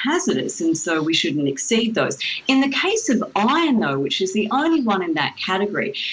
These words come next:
the iron in plants is non-heme iron, and so the intestine is a-, able to regulate the absorption of non-heme iron really easily. So if you have not, more non-heme iron than you need,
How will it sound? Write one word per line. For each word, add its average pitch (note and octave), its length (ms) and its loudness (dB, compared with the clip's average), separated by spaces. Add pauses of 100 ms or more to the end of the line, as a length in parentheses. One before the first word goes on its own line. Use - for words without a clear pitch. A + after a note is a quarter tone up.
(160)
the A#3 220 4
iron D4+ 420 2
in G#3+ 160 2
plants G#3 720 -2
is F3 180 2
non-heme F3+ 960 0
iron, D3+ 560 -2 (180)
and E3+ 120 -2
so F#3 200 2
the F#3+ 180 2
intestine G#3+ 720 0
is F3 160 -2
a-, E3 300 2
able F3 260 -2
to E3 280 -2
regulate F3 760 2
the D#3+ 120 -4
absorption E3 920 0 (180)
of D#3 140 -6
non-heme D#3+ 540 0
iron D3+ 400 0 (180)
really G3+ 480 2
easily. D#3+ 460 2
So D#3+ 180 -2
if E3 80 -4
you G#3 120 2
have A3+ 180 0
not, F#3+ 280 0
more E3 260 -2
non-heme A3 600 0 (160)
iron D3 140 -2
than D3+ 180 -6
you D3+ 120 -4
need, A3+ 340 0